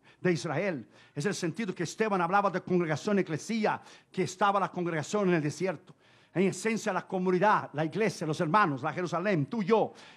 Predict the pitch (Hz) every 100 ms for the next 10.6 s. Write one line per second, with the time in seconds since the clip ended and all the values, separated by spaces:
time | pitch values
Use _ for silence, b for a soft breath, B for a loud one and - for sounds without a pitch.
0 | - 170 214 214 202 202 196 180 214 196
1 | 190 190 170 220 202 170 175 185 190 185
2 | - 170 202 170 131 B B 190 208 240
3 | 196 - 196 180 151 208 170 175 175 165
4 | - 202 160 B B 165 190 - - 220
5 | 220 180 185 190 190 175 190 202 175 160
6 | - 208 185 170 208 202 185 151 B B
7 | 175 196 175 - - 226 214 180 180 160
8 | 185 190 175 170 - 180 165 - 101 b
9 | b b b - 185 165 226 214 220 208
10 | 190 185 - 247 - 156